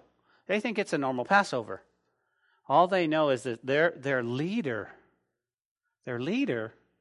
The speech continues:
humbled himself to a place where there's like, and he goes, "So, you guys know what I've done?" And if we're honest, we're going, "Ah, Lord, I really don't know what you've done. Help me, help me." He says this, "You call me teacher and Lord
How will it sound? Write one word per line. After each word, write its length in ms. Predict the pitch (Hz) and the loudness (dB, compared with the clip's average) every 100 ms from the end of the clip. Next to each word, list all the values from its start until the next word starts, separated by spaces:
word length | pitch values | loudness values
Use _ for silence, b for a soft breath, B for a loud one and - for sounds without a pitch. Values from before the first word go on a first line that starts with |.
| _ _ _ _ _ _ | _ _ _ _ _ _
humbled 480 | _ - 175 208 151 | _ -4 -2 -2 -4
himself 460 | 131 120 135 120 - | -6 -6 -4 -4 -4
to 100 | 117 | -14
a 40 | |
place 380 | - 190 185 - | -2 0 0 0
where 120 | 117 | -2
there's 440 | 113 117 113 104 - | 2 2 2 0 -2
like, 220 | 101 - | -4 -4
and 80 | 127 | -4
he 80 | |
goes, 160 | 131 120 | -4 -4
"So, 160 | 143 120 - _ | -4 -6 -8 _
you 80 | 170 | -10
guys 140 | 190 | -8
know 80 | 175 | -4
what 100 | 170 | -2
I've 100 | 170 | 0
done?" 220 | 147 180 214 b b b b b - | 0 -2 -4 b b b b b -10
And 100 | 117 | -8
if 140 | 117 | -4
we're 100 | 131 | 0
honest, 300 | 139 143 - | 0 0 -6
we're 80 | 120 | -10
going, 260 | 110 101 - | -8 -10 -12
"Ah, 200 | - - | -14 -12
Lord, 260 | 120 120 117 | -8 -6 -2
I 120 | 113 | -4
really 600 | 113 98 104 131 127 113 | -6 -12 -12 -6 -6 -6
don't 220 | 104 113 | -8 -10
know 100 | 107 | -10
what 220 | 101 104 117 | -12 -12 -14
you've 100 | 95 | -10
done. 280 | 110 101 | -8 -8
Help 260 | 98 123 135 | -8 -8 -6
me, 220 | 120 107 _ b b b | -8 -10 _ b b b
help 240 | - 123 - | -10 -10 -10
me." 160 | 98 _ _ _ _ _ _ _ | -18 _ _ _ _ _ _ _
He 100 | 139 | -8
says 300 | 143 139 117 | 0 -2 0
this, 400 | 131 113 - - b b b | -2 -2 -10 -20 b b b
"You 120 | - 139 | -12 -2
call 220 | 170 175 | 2 2
me 120 | 156 | 0
teacher 360 | 127 147 123 135 | -6 -6 -4 -6
and 140 | 120 | -2
Lord 420 | 143 190 135 160 | 2 4 4 0